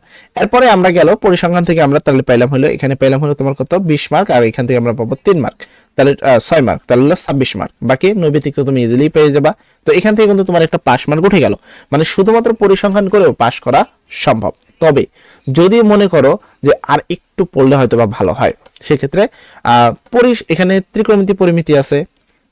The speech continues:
জ্যামিতি আছে, এখানে আছে। তো এখানে আমি তুমি অধ্যায়টা নিয়ে যাব। তুমি চাইলে সে-, আহ, বীজগণিতিক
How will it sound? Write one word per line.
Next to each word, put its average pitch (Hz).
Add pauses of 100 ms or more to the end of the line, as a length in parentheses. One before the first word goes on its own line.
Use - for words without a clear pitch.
জ্যামিতি 135
আছে, 135 (100)
এখানে 127
আছে। 127 (240)
তো 127
এখানে 139
আমি 139
তুমি 143 (100)
অধ্যায়টা 131
নিয়ে 120
যাব। 110 (460)
তুমি 175
চাইলে 208
সে-, -
আহ, 123
বীজগণিতিক 170